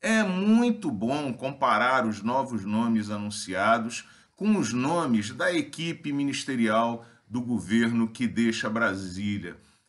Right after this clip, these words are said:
Gente, a diferença é abissal. É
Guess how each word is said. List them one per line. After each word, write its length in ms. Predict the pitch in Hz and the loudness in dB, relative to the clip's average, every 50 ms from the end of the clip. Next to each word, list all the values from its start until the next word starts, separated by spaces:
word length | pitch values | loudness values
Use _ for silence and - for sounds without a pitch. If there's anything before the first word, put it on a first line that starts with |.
| _ _ | _ _
Gente, 840 | 117 110 104 117 127 147 160 170 165 139 - - - - 73 - - _ _ _ | -8 -6 -4 -4 -2 -2 -2 -2 -2 -4 -6 -8 -10 -10 -12 -14 -18 _ _ _
a 140 | - 139 151 | 0 0 0
diferença 840 | 135 151 156 - - 165 143 135 135 143 156 156 - - - 160 | 0 -4 -6 -6 -4 -2 -2 -2 -2 -2 -4 -4 -6 -4 -4 -2
é 320 | 147 160 151 - - - _ _ | -2 -2 -2 -4 -8 -14 _ _
abissal. 1500 | - 135 147 151 156 156 151 - - - 110 110 107 127 139 151 147 - - - - - 98 104 101 90 78 - - - _ _ _ _ _ _ _ _ - | 2 4 6 6 6 4 2 -2 -10 -12 -12 -10 -8 -8 -8 -8 -8 -8 -8 -8 -6 -4 -2 -2 -2 -4 -6 -10 -16 -20 _ _ _ _ _ _ _ _ -2
É 380 | 135 160 170 170 175 - - | 2 4 4 4 2 0 -6